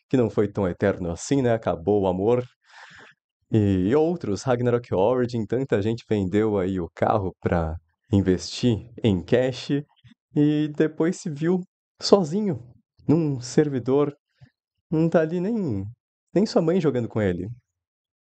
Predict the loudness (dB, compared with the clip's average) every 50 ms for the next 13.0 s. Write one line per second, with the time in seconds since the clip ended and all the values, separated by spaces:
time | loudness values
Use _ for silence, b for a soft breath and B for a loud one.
0 | _ _ -4 -2 0 0 0 -2 0 0 0 0 0 0 -6 -12 _ _ _ _
1 | _ _ -10 -4 -2 2 2 4 4 4 2 2 2 0 0 -4 -6 -10 -10 -10
2 | -14 -6 0 0 2 2 2 0 0 0 0 2 2 2 2 2 2 0 0 -2
3 | -10 _ _ _ _ _ _ _ _ _ -14 -6 0 2 2 2 2 2 -2 0
4 | 0 2 2 2 2 0 -2 -4 -8 -10 _ _ _ _ _ _ _ _ _ _
5 | _ _ _ _ _ _ _ _ _ -2 0 0 2 0 0 -4 -4 0 2 2
6 | 2 2 2 0 0 -2 -4 -2 0 0 0 0 -2 -2 0 0 0 0 -2 0
7 | 0 0 0 0 0 0 2 0 0 0 -2 -2 -2 -2 -2 -4 -6 0 0 0
8 | 0 0 -6 b b b b b 0 2 2 2 2 0 -4 -4 -4 -2 -2 -2
9 | -4 -4 -6 -6 -6 -4 -2 -2 -2 -2 0 -2 -2 0 0 0 0 0 -2 -2
10 | -2 -2 0 0 0 0 0 0 0 0 0 0 0 2 2 2 0 0 -2 -4
11 | -4 -2 -2 -2 -4 b b b _ 0 0 0 0 0 -12 _ _ _ _ _
12 | _ _ _ 2 2 2 2 0 -4 -4 -4 -2 -2 -4 -4 -4 -2 0 0 0